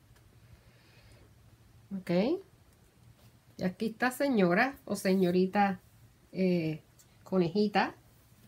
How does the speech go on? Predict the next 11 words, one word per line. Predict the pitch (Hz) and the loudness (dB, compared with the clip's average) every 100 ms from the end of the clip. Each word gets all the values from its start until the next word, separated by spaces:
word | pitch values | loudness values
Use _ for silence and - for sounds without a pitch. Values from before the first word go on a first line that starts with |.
| _ _ _ _ _ - _ _ - _ _ - - _ - - - - _ _ _ _ - - | _ _ _ _ _ -20 _ _ -20 _ _ -20 -20 _ -20 -20 -20 -20 _ _ _ _ -20 -10
Entonces | 240 240 277 | -4 0 0
empezamos | 277 262 240 208 214 | 0 -2 0 2 2
a | 233 | 0
jugar | 220 233 208 202 202 | 0 2 4 4 2
a | 190 | 2
ver | 185 | 2
qué | 185 208 | 0 -4
conseguimos | 220 214 226 202 190 190 185 185 - - | -4 -2 -4 -2 0 2 2 2 -2 -2
para | 185 190 196 196 | 2 4 2 0
ponerle. | 180 160 160 156 170 - | -2 -2 -2 -2 -4 2
Pero | 285 277 196 139 | 6 8 6 0